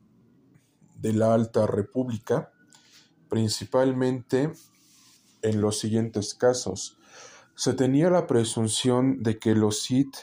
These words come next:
estaban resurgiendo nuevamente, y además el hecho de que no hubieran podido salvar a todas las personas de Ciudad Aguirre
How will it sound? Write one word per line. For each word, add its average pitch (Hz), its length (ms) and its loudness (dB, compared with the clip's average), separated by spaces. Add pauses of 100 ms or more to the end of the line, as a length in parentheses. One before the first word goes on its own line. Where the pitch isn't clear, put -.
estaban 127 720 -2
resurgiendo 110 1080 -2
nuevamente, 107 880 -2 (840)
y 110 160 -2
además 110 680 -2 (520)
el - 140 -2
hecho 185 240 0
de 139 160 2
que 123 120 -2
no 120 460 0
hubieran 120 560 -2
podido 110 380 2
salvar 107 580 0 (100)
a 98 140 -4
todas 131 460 0
las 104 140 -4
personas 110 640 -2
de 92 200 0 (880)
Ciudad 113 500 0
Aguirre 110 540 0